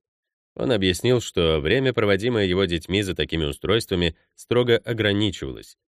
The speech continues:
из-за чего шокированный журналист посчитал, что в качестве родителя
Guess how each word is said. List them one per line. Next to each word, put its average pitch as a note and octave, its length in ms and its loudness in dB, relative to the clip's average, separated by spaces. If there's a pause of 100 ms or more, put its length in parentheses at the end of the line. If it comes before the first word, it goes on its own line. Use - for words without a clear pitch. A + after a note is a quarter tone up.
(120)
из-за B2 280 -2
чего A2+ 340 0
шокированный B2 540 0
журналист F#2 560 -2
посчитал, C#3+ 480 -4
что D3+ 260 0
в - 60 -8
качестве C3 340 -2
родителя G2 500 0